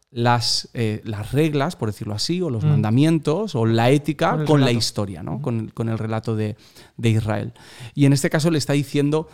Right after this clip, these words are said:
Speaker 1: que se acuerde, que, que, que recuerde. Y si utilizamos las vacaciones como una manera más de evadirnos de la vida,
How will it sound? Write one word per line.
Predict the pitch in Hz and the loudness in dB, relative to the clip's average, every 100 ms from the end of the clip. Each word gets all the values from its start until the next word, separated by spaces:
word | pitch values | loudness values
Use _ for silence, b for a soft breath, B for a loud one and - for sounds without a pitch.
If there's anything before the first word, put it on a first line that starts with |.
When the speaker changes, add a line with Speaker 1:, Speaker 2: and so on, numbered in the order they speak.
| B _ | B _
Speaker 1:
que | - 139 | -2 0
se | - 117 | 2 -2
acuerde, | - 127 107 - - - | 0 -2 -2 -6 -14 -4
que, | 127 113 - | -2 -2 -2
que, | 117 110 | -6 -4
que | 120 | -4
recuerde. | 113 127 117 107 - - | -2 -2 -4 -6 -10 -2
Y | 208 240 - _ _ _ _ _ _ | 2 2 0 _ _ _ _ _ _
si | - 160 | -2 2
utilizamos | 135 156 147 190 170 127 | 4 4 4 4 4 2
las | 131 | 0
vacaciones | 131 131 139 156 113 - | 0 -2 -2 0 0 0
como | 135 123 123 | 0 2 2
una | 139 147 | 4 4
manera | 139 139 131 | 4 2 2
más | 131 139 120 - _ _ | 2 2 0 -6 _ _
de | 113 113 | -2 0
evadirnos | 107 107 117 123 113 | 2 0 0 0 0
de | 127 | 0
la | 139 | 2
vida, | 165 160 | 2 0